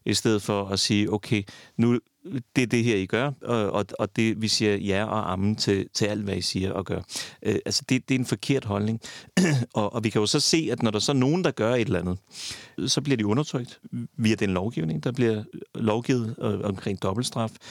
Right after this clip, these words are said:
når du kommer med dine holdninger og tilkendegivelser omkring det. Politiet er til stede, politiet, øh, lukker ned og, og så videre. Det, det har vi også haft nogle sager med, at hvor politiet lukker ned, og, og, og der er nogle forskellige undskyldninger for at gøre det.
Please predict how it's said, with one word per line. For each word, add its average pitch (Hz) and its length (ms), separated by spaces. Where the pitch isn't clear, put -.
når 107 80
du 101 60
kommer 107 200
med 104 140
dine 92 140
holdninger 110 380
og 107 60
tilkendegivelser 117 680
omkring 101 340
det. - 420
Politiet 117 420
er 101 40
til 92 160
stede, 139 360
politiet, 120 560
øh, 101 200
lukker 98 240
ned 131 320
og, 110 140
og 107 100
så - 120
videre. 98 280
Det, 113 340
det 117 160
har 113 80
vi 101 100
også 160 220
haft 147 180
nogle 113 160
sager 110 240
med, 107 200
at 110 140
hvor 113 280
politiet 117 420
lukker 98 220
ned, 123 160
og, 123 260
og, 107 280
og 107 140
der 113 60
er 104 120
nogle 107 160
forskellige - 360
undskyldninger 107 560
for 101 220
at 92 60
gøre 92 140
det. 90 240